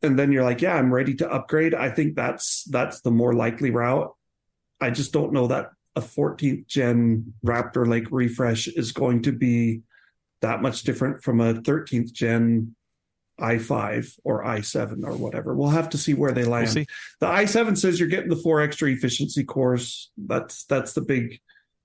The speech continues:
Speaker 1: change, it seems like. How high will they get clocks? Will the power be better? Those are, those are interesting points, but, I mean,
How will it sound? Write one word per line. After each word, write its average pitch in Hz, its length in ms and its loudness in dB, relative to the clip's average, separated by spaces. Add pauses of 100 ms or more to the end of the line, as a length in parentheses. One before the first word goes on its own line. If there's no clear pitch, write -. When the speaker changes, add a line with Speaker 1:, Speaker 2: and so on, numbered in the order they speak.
(180)
Speaker 1:
change, 135 380 0
it - 100 -4
seems 113 280 -2
like. 120 260 -2
How 147 200 -2
high 143 200 2
will 139 140 2
they 131 120 0
get 120 240 -2
clocks? 123 540 -2
Will 123 120 -2
the 123 60 -4
power 131 360 0
be 131 160 0
better? 123 560 0 (580)
Those 127 220 2
are, 117 260 2 (160)
those 131 180 2
are 127 200 0
interesting 117 560 -2
points, 117 360 -2
but, - 260 -4 (120)
I - 640 -14
mean, 113 340 -2